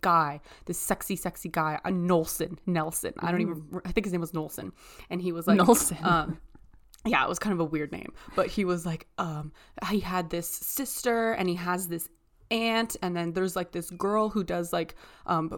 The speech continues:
Speaker 1: porn, like, uh, photo shoots and stuff like that with this other girl,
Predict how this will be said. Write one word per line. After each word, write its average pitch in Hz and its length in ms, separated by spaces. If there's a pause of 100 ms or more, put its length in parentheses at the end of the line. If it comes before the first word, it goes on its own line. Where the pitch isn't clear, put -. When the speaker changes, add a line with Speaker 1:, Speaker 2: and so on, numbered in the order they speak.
Speaker 1:
porn, 208 640
like, 196 320
uh, 190 180
photo 202 300
shoots 202 340
and 208 100
stuff 208 200
like 196 140
that 196 180
with 180 140
this - 240
other 233 220
girl, 214 460